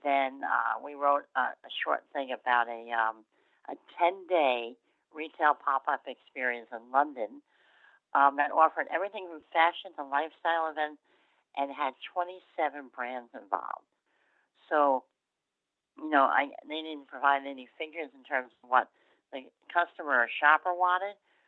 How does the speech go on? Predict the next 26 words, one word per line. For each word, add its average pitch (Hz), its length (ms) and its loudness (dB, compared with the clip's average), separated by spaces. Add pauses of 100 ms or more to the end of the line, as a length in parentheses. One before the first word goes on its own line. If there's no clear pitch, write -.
(180)
but, 135 320 2
I 139 80 -2
mean, 139 400 -12 (640)
to 151 80 -20
me, 175 240 -4
that 139 240 2
just 135 160 -10 (160)
shows, 147 320 -2 (240)
you 87 80 -12
know, 98 160 -6
the 98 80 -10
evolution 131 560 -8
of 101 80 -10
the 104 80 -8
actual - 400 -2
pop-up, - 480 0 (520)
too, 156 240 2
in 120 60 -2
a 113 100 -2
way. 104 440 -8
So, 120 320 -6
uh, 113 240 0 (880)
you 208 80 -6
know, 202 80 6
I 190 160 6
think 208 280 -6